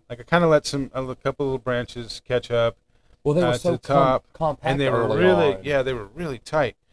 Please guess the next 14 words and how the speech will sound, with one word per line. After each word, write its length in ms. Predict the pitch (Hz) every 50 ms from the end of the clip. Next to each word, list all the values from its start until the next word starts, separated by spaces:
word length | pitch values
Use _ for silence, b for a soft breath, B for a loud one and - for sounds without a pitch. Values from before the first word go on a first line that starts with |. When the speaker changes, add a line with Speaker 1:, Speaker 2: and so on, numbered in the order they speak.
| _ _ _ _ _ _ _
Speaker 1:
So 480 | - - - 139 135 131 131 127 107
I, 260 | 117 113 - _ 127 127
I 60 | 123 117 - _ _ _ _ _ -
kinda 300 | 139 135 127 120 113 107 _ _ _ _ _ _
let 160 | - 147 156
it 80 | 151 131
go. 220 | 135 135 131 131 135
Now 260 | 160 165 165 165 151
I'm, 100 | 139 123
I'm 180 | 123 139 139 - - _
doing 220 | - 143 143 131 123
a 20 | 123
little 180 | 165 160 165
bit, 260 | 139 139 135 127 -